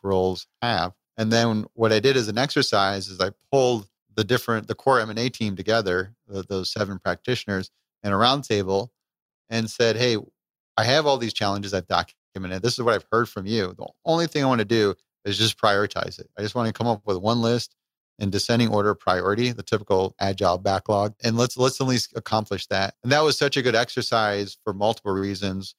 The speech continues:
One, it created the community where everybody felt their voice was heard, they're contributing to it. Two, it gives a lot of empathy, or, um, people can really identify with other counterparts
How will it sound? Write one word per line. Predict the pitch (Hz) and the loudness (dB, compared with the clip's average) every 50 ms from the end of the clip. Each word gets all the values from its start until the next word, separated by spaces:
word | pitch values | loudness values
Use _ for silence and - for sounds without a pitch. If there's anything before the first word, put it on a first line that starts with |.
| _ _ _ | _ _ _
One, | 113 113 127 135 135 131 127 127 123 120 123 120 - - | 0 2 4 4 4 4 2 2 0 -2 -4 -8 -8 -6
it | 120 123 117 - _ _ _ | -6 -6 -6 -8 _ _ _
created | _ 143 139 131 135 131 120 107 104 | _ 0 0 2 2 0 -2 -2 0
the | 113 107 | -2 -2
community | - - - 110 113 117 113 104 92 92 90 | -2 -2 -6 -6 -4 -4 -4 -4 -4 -4 0
where | 92 98 | 0 0
everybody | 104 107 107 98 107 101 98 | 2 2 0 0 0 -2 -2
felt | - 110 104 101 - | -2 -2 -2 -2 -4
their | - 92 | -8 -6
voice | 87 101 104 104 - | -2 -2 0 0 0
was | - 92 87 - | -2 -6 -6 -2
heard, | 98 101 101 95 90 | 0 0 0 0 -2
they're | 92 90 | -4 -6
contributing | - - 98 92 - 107 98 101 98 98 92 | -6 -8 -12 -6 -4 -4 -2 -2 -4 -6 -6
to | - - 101 95 | -6 -4 0 0
it. | 95 95 - - _ - | 0 0 -2 -6 _ -2
Two, | - - 143 139 135 120 | 2 4 4 4 4 4
it | 110 104 | 2 0
gives | - 123 123 110 | 0 -2 -2 0
a | 107 113 | 2 2
lot | 110 107 98 | 2 2 2
of | 92 92 - - _ - | 0 -2 -4 -8 _ -4
empathy, | 139 135 120 135 123 - - 127 127 123 123 120 117 117 113 | -4 -2 0 -2 -2 0 0 0 0 2 2 2 0 0 0
or, | 110 107 101 98 98 95 95 95 92 | -2 -2 0 0 0 0 0 0 0
um, | 92 92 92 92 95 104 _ _ _ - | 0 -2 -4 -6 -8 -12 _ _ _ -4
people | 147 143 - 135 120 | -2 2 2 2 2
can | - 127 110 | 2 0 0
really | 113 120 120 110 | 2 2 2 2
identify | 101 95 - 107 107 113 117 - - 127 123 123 123 123 127 127 _ _ _ | 0 0 -2 -2 0 0 0 0 0 2 2 0 0 -4 -6 -10 _ _ _
with | - 107 104 104 101 98 - _ _ _ _ _ | -6 -4 -2 0 -2 -2 -4 _ _ _ _ _
other | - 107 107 104 110 110 107 104 104 98 - _ | 0 0 2 2 2 2 2 2 0 -2 -4 _
counterparts | - 110 101 101 117 117 - - 127 127 127 - - - | -2 -2 0 0 -2 -2 0 2 2 2 0 -4 -12 -20